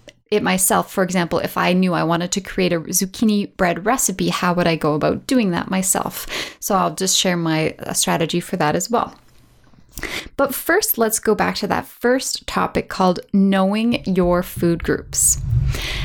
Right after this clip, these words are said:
And I have made a little list here, and first I'll just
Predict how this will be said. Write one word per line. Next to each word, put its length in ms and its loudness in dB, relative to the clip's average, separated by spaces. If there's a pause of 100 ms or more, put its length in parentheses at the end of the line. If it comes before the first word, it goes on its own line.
(200)
And 160 0
I 60 0
have 320 -2
made 180 0
a 80 2
little 260 0
list 340 -2
here, 180 -2
and 200 -2
first 300 -2
I'll 80 0
just 240 -2